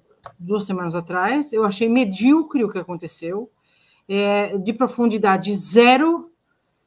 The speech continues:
de enganação profunda ao, ao meu entendimento, e muita, tinha mais de cento e vinte mulheres que acharam sensacional. Aqui conosco, eu falando de mulheres, ontem foi o Dia Internacional das Mulheres,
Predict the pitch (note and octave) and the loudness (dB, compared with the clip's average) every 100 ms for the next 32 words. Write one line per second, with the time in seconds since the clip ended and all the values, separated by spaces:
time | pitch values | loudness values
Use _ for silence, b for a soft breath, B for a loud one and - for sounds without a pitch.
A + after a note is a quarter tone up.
0 | _ - G3 C4 A#3+ A#3+ G#3+ A3+ G#3+ C4+ | _ -8 2 4 4 2 0 0 -2 0
1 | D#4 - C4+ F4+ E4 A#3 G3+ A3 G#3 G3 | -2 2 2 2 4 2 2 0 0 2
2 | G3 A3+ C#4+ B3 A3 F#3 F3 F3+ F#3 A3 | 4 4 4 2 0 -2 -4 -8 -8 -8
3 | C4+ - _ _ b b A4+ F4+ E4+ E4+ | -10 -12 _ _ b b 0 6 6 4
4 | F4 A3 - C#4 B3+ C#4 D#4+ B3+ D4 C4+ | -2 -4 -4 0 2 2 0 0 0 -2
5 | A#3 A#3+ A3+ G3 G3+ A#3 - B3+ A#3+ A#3+ | -2 -4 -4 -4 -4 -6 -6 -6 -6 -6
6 | A#3+ A#3 A3+ A3 A#3 F#3 - _ _ _ | -8 -6 -8 -6 -8 -8 -12 _ _ _
7 | _ b b b b b - A3 - E4+ | _ b b b b b -2 -2 2 2
8 | D#4+ - A3+ A3+ B3 A#3+ - E3+ D3 _ | 2 4 4 6 4 4 -6 -10 -12 _
9 | _ G3+ G3+ A#3+ B3 B3 A3 A#3+ A#3 G3 | _ -6 0 2 2 2 2 2 4 6
10 | G#3+ B3+ G#3+ F#3 A#3 D#4+ D#4 B3+ A#3 G#3 | 6 6 2 2 4 4 4 2 4 2
11 | G3 G3 F#3 F3+ F#3 F3 D#3+ E3 G3 A3+ | 2 -4 -6 -10 -10 -10 -8 -6 -2 -2
12 | G3 - | -4 -10